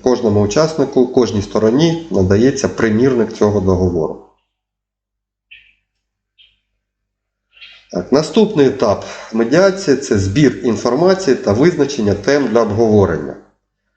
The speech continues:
На цьому етапі кожна сторона озвучує своє бачення конфлікту,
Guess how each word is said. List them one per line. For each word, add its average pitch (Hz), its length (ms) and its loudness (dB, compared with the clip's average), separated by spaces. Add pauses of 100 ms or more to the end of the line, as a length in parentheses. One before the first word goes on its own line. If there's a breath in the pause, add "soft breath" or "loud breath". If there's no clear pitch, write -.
(360)
На 131 100 4
цьому 131 420 2
етапі 95 420 0 (100)
кожна 143 360 2
сторона 107 560 0
озвучує 113 840 2 (180)
своє 117 400 2
бачення 92 500 0
конфлікту, 143 880 0